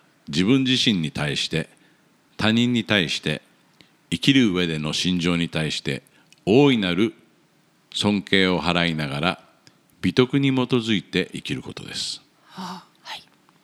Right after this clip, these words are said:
Speaker 1: 名誉に値する人は、約束を守ります。
Speaker 2: はい。
Speaker 1: 人に左右されることなく、正しいことを行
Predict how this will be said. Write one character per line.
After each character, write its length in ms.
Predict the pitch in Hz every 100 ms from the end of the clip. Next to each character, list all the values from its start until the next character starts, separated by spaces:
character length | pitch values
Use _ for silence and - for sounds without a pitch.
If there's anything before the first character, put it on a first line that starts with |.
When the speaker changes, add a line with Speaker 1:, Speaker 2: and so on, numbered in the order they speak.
| _ - - _ _ _ _ _ -
Speaker 1:
名 240 | 123 135
誉 120 | 101
に 160 | 87 80
値 320 | 87 101 101
す 140 | - 87
る 80 |
人 220 | 82 - 76
は、 240 | 82 - _ _ _ -
約 200 | 98 -
束 360 | 127 - 127
を 180 | 131 -
守 320 | 85 82 76 67
り 60 |
ま 80 | 67
す。 340 | - - - -
Speaker 2:
は 140 | - 147
い。 120 | 127 _ _ _ - - - _ _
Speaker 1:
人 220 | - - 143
に 140 | 139
左 140 | 139 143 120
右 120 | 90
さ 120 | 95
れ 100 | 95
る 100 | 82
こ 120 | 82
と 100 | 78
な 140 | 78 90
く、 200 | - - _ _ _ _ -
正 280 | 113 135 -
し 140 | 139
い 40 |
こ 120 | 113 104
と 120 | 98
を 220 | 117 -
行 180 | - -